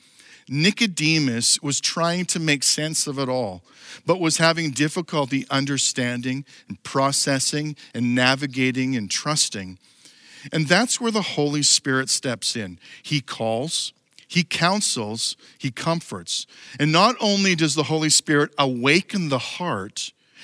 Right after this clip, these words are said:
he illuminates truth in the process. He causes the word to come to life, and he reminds us when we forget. As Jesus continues to speak with Nicodemus,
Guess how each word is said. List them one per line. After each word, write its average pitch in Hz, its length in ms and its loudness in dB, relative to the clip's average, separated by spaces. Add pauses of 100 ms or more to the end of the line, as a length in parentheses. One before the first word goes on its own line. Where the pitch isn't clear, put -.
(160)
he 190 180 4
illuminates 190 800 4
truth - 580 -2 (280)
in 156 180 2
the 143 60 0
process. 156 880 -2 (380)
He 196 160 6
causes 208 720 2
the 156 180 2
word 147 800 0 (160)
to 151 140 0
come 143 320 0
to - 120 -2
life, 135 460 0 (220)
and 160 160 2
he 170 100 4
reminds 165 760 2
us 113 380 2 (220)
when 139 240 2
we 135 100 4
forget. 131 580 -2 (760)
As 143 140 2
Jesus 220 440 4
continues 185 640 0
to - 100 -2
speak - 460 0
with 156 160 -6
Nicodemus, 131 880 -2